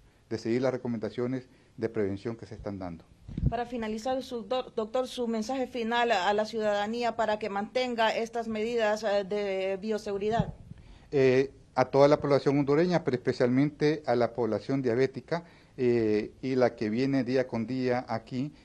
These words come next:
Speaker 1: que sigan las recomendaciones que día con día en los medios de comunicación, en las redes se está dando. Por favor, quédese en casa si no tiene nada que hacer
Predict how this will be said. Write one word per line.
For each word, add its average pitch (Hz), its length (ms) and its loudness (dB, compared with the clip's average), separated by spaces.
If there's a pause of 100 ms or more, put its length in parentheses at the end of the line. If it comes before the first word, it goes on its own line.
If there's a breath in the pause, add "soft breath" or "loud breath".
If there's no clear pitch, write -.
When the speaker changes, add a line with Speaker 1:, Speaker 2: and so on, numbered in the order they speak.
Speaker 1:
que 123 160 2
sigan 127 340 2
las 131 100 2
recomendaciones 123 840 -2
que - 180 -4
día 127 320 -2
con 117 220 -4
día 127 360 0
en 120 120 -2
los 120 80 -4
medios 123 180 0
de 120 80 -4
comunicación, 117 560 -2
en 123 80 -2
las 110 140 -4
redes 123 340 2
se 123 80 -8
está 117 240 -4
dando. 113 520 0 (400 soft breath)
Por 160 260 6
favor, 123 1120 4 (280 soft breath)
quédese 135 540 4
en 123 160 0
casa 135 560 2
si 123 140 -6
no 120 120 -4
tiene 123 280 -4
nada 135 400 4
que - 80 -4
hacer 127 400 0